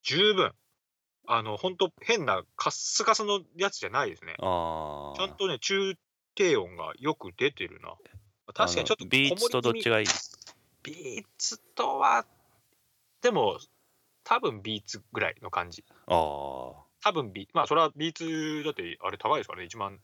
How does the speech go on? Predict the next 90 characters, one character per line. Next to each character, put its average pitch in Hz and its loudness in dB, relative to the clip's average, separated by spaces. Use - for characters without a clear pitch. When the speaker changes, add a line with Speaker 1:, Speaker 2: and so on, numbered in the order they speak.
Speaker 1:
何 95 -8
本 73 -6
す 78 -10
る 104 -2
か 160 0
ら - -10
ね。 - -20
Speaker 2:
そ - -6
う 82 -4
や 71 -8
ね。 71 -16
う - -20
ん。 - -20
Speaker 1:
で 196 0
も 123 0
多 - 0
分 113 0
ビ 95 -10
ー - -20
ツ - -16
ぐ 127 -6
ら 110 0
い 85 -8
の。 - -18
Speaker 2:
へ 82 -18
ー。 80 -12
Speaker 1:
い - -4
や、 139 6
で 139 0
も - -4
そ 90 -6
ん 269 -8
な 262 2
に 247 0
で 233 4
も 101 -2
本 208 -2
当 - 4
に 185 -2
気 - -12
に 151 -6
な 156 0
ん 107 -8
な 82 -16
い - -16
で - -18
す - -20
ね。 - -20
Speaker 2:
う - -14
ん - -10
う - -10
ん - -10
う - -10
ん。 - -12
Speaker 1:
ち 78 -14
ょ - -16
っ - -8
と - -4
出 - -8
力 277 -4
が 247 2
ち - -16
っ - -20
ち - -4
ゃ - 2
い - -4
か - -4
な 95 -10
っ - -16
て - -16
気 101 -10
は 95 -8
す - -12
る 95 -8
け 123 -6
ど。 - -14
Speaker 2:
ま 82 -14
あ 82 -12
ね。 80 -14
う 80 -14
ん。 69 -18
Speaker 1:
で、 123 -8
な 185 2
ぜ 151 2
こ 117 -6
れ 110 0
か 107 0
と 104 -2
い 104 -6
う - -12